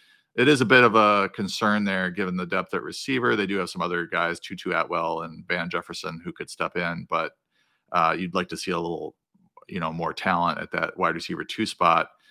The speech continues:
Um, I think this whole offense should be better. St-, Sean McVay stuck around thinking that he could turn this thing back around and retire. So, uh, you know, I think as long as Stafford's healthy,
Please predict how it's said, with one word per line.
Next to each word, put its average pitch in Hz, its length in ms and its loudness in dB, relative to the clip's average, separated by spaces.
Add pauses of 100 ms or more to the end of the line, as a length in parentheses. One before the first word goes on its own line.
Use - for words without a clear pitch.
(420)
Um, 110 400 8 (880)
I 110 60 -2
think 123 120 -2
this 107 100 -2
whole 104 200 6
offense 95 380 6
should 95 180 -4
be 92 120 -4
better. 90 520 2
St-, - 300 2
Sean 107 180 4
McVay 95 320 2
stuck - 240 -2
around 85 500 2
thinking 90 300 -6
that 87 100 -6
he 87 60 -10
could 87 160 -10
turn 87 160 -6
this 85 120 -8
thing 87 160 -8
back 82 260 0
around 82 400 0
and 80 160 -10
retire. 80 480 -2
So, 82 320 -2 (500)
uh, 87 280 4 (180)
you 117 80 -4
know, 101 60 2
I 95 60 2
think 104 180 -2 (440)
as 107 140 -2
long 151 220 4
as - 280 -4 (160)
Stafford's 101 500 2
healthy, 95 680 0